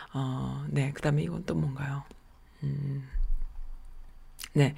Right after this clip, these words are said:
"제가 교회 다니고 있어요. 신앙이 없는 저는 기쁘게 다닐 수 있는 것은 사람들이 행복해 보여서입니다. 저도 행복한 사람이거든요.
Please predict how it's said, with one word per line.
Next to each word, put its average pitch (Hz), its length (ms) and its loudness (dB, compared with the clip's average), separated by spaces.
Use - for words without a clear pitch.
"제가 208 320 10
교회 190 260 10
다니고 180 380 8
있어요. 170 400 4
신앙이 220 380 6
없는 170 260 4
저는 156 260 4
기쁘게 170 380 4
다닐 156 300 4
수 - 180 -2
있는 151 280 4
것은 151 400 6
사람들이 190 440 6
행복해 220 440 4
보여서입니다. 151 880 2
저도 180 340 8
행복한 226 480 4
사람이거든요. 151 920 4